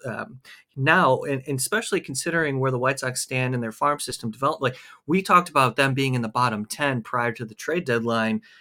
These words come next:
Now you add all of this talent, and I feel like it meshes pretty well given the timelines. I don't know how you feel, Ian, but draft picks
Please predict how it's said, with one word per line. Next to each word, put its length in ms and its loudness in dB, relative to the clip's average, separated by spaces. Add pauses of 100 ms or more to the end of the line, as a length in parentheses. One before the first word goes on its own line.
(100)
Now 140 6
you 180 6
add 480 4
all 240 4
of 100 -2
this 180 -2
talent, 520 -2 (420)
and 340 2
I 80 2
feel 340 -8
like 180 -6
it 120 2
meshes 400 -2
pretty 340 -2
well 280 2
given 320 -2
the 80 -2
timelines. 680 -2
I 100 2
don't 100 2
know 80 2
how 140 2
you 180 -2
feel, 320 -2
Ian, 320 0
but 260 2 (640)
draft 400 2
picks 460 -2